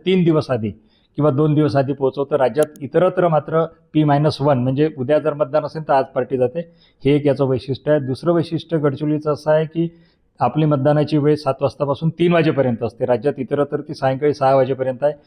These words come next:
असं असताना देखील मागच्या लोकसभा निवडणुकीमध्ये तीन वाजेपर्यंतची वेळ असताना देखील बहात्तर टक्के एवढ्या विक्रमी संख्येने राज्यात सर्वाधिक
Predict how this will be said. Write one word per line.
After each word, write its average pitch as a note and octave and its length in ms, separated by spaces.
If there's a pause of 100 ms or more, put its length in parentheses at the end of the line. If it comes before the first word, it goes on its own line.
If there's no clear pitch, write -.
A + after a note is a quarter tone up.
(240)
असं D3 220
असताना D#3+ 380
देखील D3+ 280
मागच्या D3 340
लोकसभा C#3+ 480
निवडणुकीमध्ये C#3 720 (340)
तीन E3+ 140
वाजेपर्यंतची D3 640
वेळ C#3 160
असताना C#3 320
देखील C#3+ 340 (720)
बहात्तर C3 480
टक्के E3+ 260
एवढ्या D#3+ 220
विक्रमी E3 420
संख्येने D3+ 400
राज्यात C#3+ 280
सर्वाधिक C#3+ 440